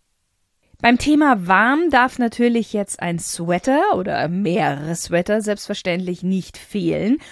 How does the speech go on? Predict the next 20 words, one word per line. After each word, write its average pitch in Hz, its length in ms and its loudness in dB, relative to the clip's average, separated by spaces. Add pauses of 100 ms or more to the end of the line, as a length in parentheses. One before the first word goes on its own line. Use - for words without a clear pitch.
(140)
Und 226 120 2
ich 233 140 2
hatte 277 240 2
sie 262 200 0
auch 233 100 0
schon 220 240 -4
in 208 140 -2
meiner 185 260 -4
Folge 214 420 -2
über 190 200 -4
die 175 160 -8
wichtigsten - 480 -12
Herbstkleidungsstücke - 960 -6
aufgeführt. 214 720 -4 (840)
Ich 208 80 -4
möchte 302 260 4
nochmal 247 320 4
aber 185 220 2
darauf 180 340 -2
eingehen. 170 480 -6